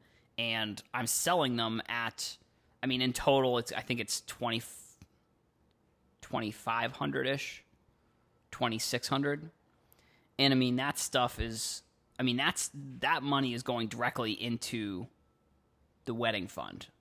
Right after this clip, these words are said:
which is, I mean, I'm, you know, and that, it, it, it also at the same time, it, like, makes me, it makes me,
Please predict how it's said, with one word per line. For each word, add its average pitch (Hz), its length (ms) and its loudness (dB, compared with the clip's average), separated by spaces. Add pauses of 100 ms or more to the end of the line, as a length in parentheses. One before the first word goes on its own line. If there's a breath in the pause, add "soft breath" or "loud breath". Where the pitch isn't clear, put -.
(240)
which 127 200 0
is, 107 220 -4 (1000)
I - 80 0
mean, 139 280 6 (720 soft breath)
I'm, 339 160 4 (120)
you 302 120 -2
know, 302 100 6
and 202 180 2
that, 147 220 -6
it, 175 200 0
it, 185 200 0
it 170 140 -4
also 208 260 4
at 190 80 0
the 175 60 -4
same 160 240 2
time, 120 200 -2
it, 117 120 -2
like, 131 200 0
makes 165 360 2
me, 139 480 4 (1900 loud breath)
it 151 80 2
makes 190 240 2
me, 175 400 0